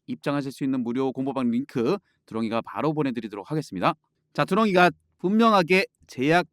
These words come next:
바이오주들을 보자라고 팔월 달에 말씀드렸는데 지금 오늘은 어떻죠? 제약 바이오, 알테오젠 오늘 하락이 나오면서 이러한 영향을 받고 있죠. 자, 이런 건 정말 좋은 기회입니다. 그렇다고 해서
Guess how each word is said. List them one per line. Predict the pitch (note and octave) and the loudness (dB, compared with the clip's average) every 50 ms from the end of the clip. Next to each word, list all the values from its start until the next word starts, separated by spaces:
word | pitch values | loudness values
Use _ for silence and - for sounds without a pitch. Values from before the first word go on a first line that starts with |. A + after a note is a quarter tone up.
| _ | _
바이오주들을 | - - - C3 D#3 E3+ F3 D#3 D#3+ D3 D3 D3 D3+ D3+ | -12 -4 0 2 4 4 2 0 -2 -2 0 0 0 0
보자라고 | C3 _ A#2 G#2 C3+ C3 C3 B2+ B2+ - | 0 _ -6 -4 -2 -2 -2 -2 -4 -8
팔월 | - - F3+ G#3 G#3+ F#3 | -10 -10 -6 -6 -6 -6
달에 | _ F#3 E3 D#3 | _ -4 -2 -2
말씀드렸는데 | B2 A2+ G#2+ - C#3 B2 A#2+ A#2+ A2 G#2+ A2 B2 A2+ - _ | -2 -2 -4 -4 -4 -4 -2 -2 -4 -2 -2 -2 -4 -4 _
지금 | _ - C3 B2+ C3+ C3+ B2+ - _ | _ -8 -4 -4 -2 -4 -4 -6 _
오늘은 | A#2+ A#2+ C3 C3+ D3 C3+ | -4 -2 0 0 0 0
어떻죠? | C3 G#2 F#2 _ A#2 G#2 - - C3 B2+ _ _ _ _ _ _ _ | -2 -4 -6 _ -10 -10 -6 -6 -8 -8 _ _ _ _ _ _ _
제약 | - - A#2+ C3 C#3 C#3+ C#3 _ | -8 -4 0 0 0 0 -2 _
바이오, | - - A2 A#2 B2 C3 A#2+ G#2+ A2+ D#3+ G3 F#3+ _ | -10 -6 -2 -2 0 0 0 0 -2 -2 -4 -4 _
알테오젠 | G2+ A2 A#2+ _ - C3 B2 A2+ A#2+ A#2+ A2 - _ _ _ _ _ _ _ | -6 -8 -6 _ -4 -4 -2 -2 -2 -4 -4 -6 _ _ _ _ _ _ _
오늘 | - E3 F#3+ G3+ G3+ G3+ F#3 | 0 2 2 2 2 0 -2
하락이 | F3 - A#3+ B3 B3+ B3 A#3 A#3 | -2 0 2 4 4 4 2 2
나오면서 | G#3 F#3 E3 D#3 D3+ C3 A#2+ D3 D3 B2 - _ | 2 2 2 2 2 0 0 0 -2 -2 -2 _
이러한 | A#2+ C3+ D3 F3 F3+ F3+ E3+ C3 | -6 -2 0 0 0 2 0 0
영향을 | A2 A2+ B2+ C#3 D3+ D#3 D3+ D3+ D3 | -2 -2 -2 0 0 2 2 0 0
받고 | B2+ - C3 - _ - A#2+ | -2 -6 -16 -16 _ -8 -8
있죠. | A2+ _ - C3 A2 - _ _ _ _ _ _ | -8 _ -6 -6 -6 -6 _ _ _ _ _ _
자, | _ - G#2 | _ -12 -10
이런 | G2 G#2+ A#2 A#2+ A2+ A2+ A2 | -8 -6 -4 -4 -4 -4 -6
건 | G#2+ G#2+ G2 A#2+ C#3+ A2+ F#2 E2+ _ _ _ _ _ _ | -6 -6 -4 -4 -4 -4 -6 -8 _ _ _ _ _ _
정말 | _ - C#3 D#3+ D#3 C#3 C#3 C#3 B2 G2 _ | _ -4 -2 0 0 2 2 0 -2 -4 _
좋은 | _ - A#2 A#2+ D3 E3 D#3+ | _ -6 0 0 2 2 2
기회입니다. | C#3 B2+ G#2+ F2+ E2 D#2+ D#2 - - _ _ _ _ _ _ _ | 0 -2 -4 -4 -6 -12 -16 -18 -20 _ _ _ _ _ _ _
그렇다고 | - F3+ G3 - G#3 G#3 | -4 -2 0 0 0 2
해서 | F3 F#3 F#3 | 4 2 2